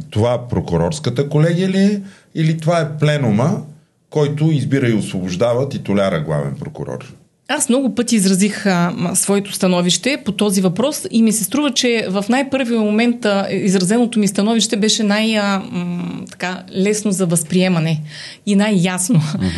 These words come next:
Speaker 2: А, и то е в смисъл, че, а, с-, следва, след като закона не казва какво се прави в случаите, когато е предсрочно освободен главния прокурор.
Speaker 1: Тоест има дупка в закона.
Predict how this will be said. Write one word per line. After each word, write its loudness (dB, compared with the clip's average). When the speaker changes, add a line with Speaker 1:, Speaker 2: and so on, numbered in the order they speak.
Speaker 2:
А, -2
и -2
то 0
е 0
в 0
смисъл, 0
че, 2
а, 0
с-, 0
следва, 0
след -2
като -2
закона 2
не 4
казва -2
какво -4
се -2
прави -2
в 0
случаите, -4
когато -2
е 2
предсрочно -2
освободен -2
главния 0
прокурор. -2
Speaker 1:
Тоест -2
има 2
дупка -2
в -6
закона. -2